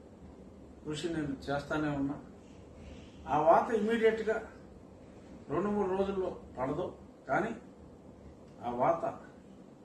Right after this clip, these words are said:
తప్పకుండా పడుతుంది. కానీ don't expect immediate results. కొంచెం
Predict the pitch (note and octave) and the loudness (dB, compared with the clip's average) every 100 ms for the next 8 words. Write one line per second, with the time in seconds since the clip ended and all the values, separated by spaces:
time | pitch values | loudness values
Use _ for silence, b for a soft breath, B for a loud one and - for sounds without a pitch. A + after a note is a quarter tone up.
0 | - - - - - F3 E3+ E3+ E3 - | -20 -20 -12 -8 -6 -2 0 2 2 0
1 | A2+ C#3 F3+ G#3 - - - - - - | -4 0 2 2 0 -4 -12 -18 -20 -20
2 | - - - - - - - A#2 D#3+ G3+ | -20 -18 -20 -20 -20 -18 -4 2 4 4
3 | - - - - - - - F3+ B3 A3 | 0 -6 -16 -18 -16 -14 -4 0 0 0
4 | F#3+ - - A3+ - - - - - - | -2 -4 0 0 0 -12 -18 -18 -18 -18
5 | - - - - - - - - - - | -18 -18 -18 -18 -18 -18 -18 -18 -18 -18
6 | - - - F3+ F#3+ B3 B3+ B3 B3+ D3+ | -18 -18 -8 -4 0 2 4 4 2 2
7 | D3+ D#3 A2+ - - - - - - - | 0 0 -2 -4 -8 -12 -18 -20 -20 -20
8 | - - - - - - G#3 A#3+ - | -18 -18 -18 -18 -18 -8 -2 0 -2